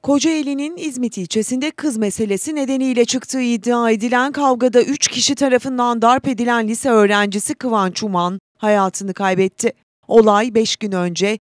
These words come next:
Kemalpaşa Mahallesi İnönü Caddesi'ndeki parkta meydana geldi. Edinilen bilgiye göre on altı yaşındaki lise öğrencisi Kıvanç Uman'la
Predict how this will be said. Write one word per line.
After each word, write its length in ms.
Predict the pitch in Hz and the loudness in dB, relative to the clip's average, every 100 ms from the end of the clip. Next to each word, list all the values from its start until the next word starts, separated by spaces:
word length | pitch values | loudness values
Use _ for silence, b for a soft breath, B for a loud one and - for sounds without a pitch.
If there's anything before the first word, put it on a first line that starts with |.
| _ _ | _ _
Kemalpaşa 580 | 220 190 180 175 185 254 | -4 -2 -2 -2 -2 -2
Mahallesi 540 | 247 226 214 214 - 247 | -2 -2 -2 -4 -6 -4
İnönü 300 | 190 170 151 | -2 -2 0
Caddesi'ndeki 760 | 180 170 185 190 180 175 - | 0 0 -6 -4 -4 -4 -6
parkta 440 | - 208 180 - 170 | -6 -6 -6 -6 -6
meydana 400 | 160 156 160 156 | -4 -4 -4 -2
geldi. 440 | 165 160 160 190 - _ - | -2 -2 -2 -4 -6 _ -6
Edinilen 600 | 220 269 269 269 269 233 | 0 0 2 0 0 -2
bilgiye 400 | 185 143 175 160 | -4 -2 0 2
göre 400 | 160 160 180 208 b b | 2 4 2 0 b b
on 140 | 190 | -2
altı 280 | 175 160 - | 0 -4 -4
yaşındaki 460 | 190 - 190 180 185 | -4 -4 -6 -6 -8
lise 220 | 202 277 | -4 0
öğrencisi 760 | 226 180 175 170 170 - 196 | 2 2 -2 -4 -6 -2 -2
Kıvanç 460 | 220 202 180 160 - | -2 -4 -4 -4 -4
Uman'la 600 | 220 208 170 160 151 180 | -2 0 -2 0 -2 -2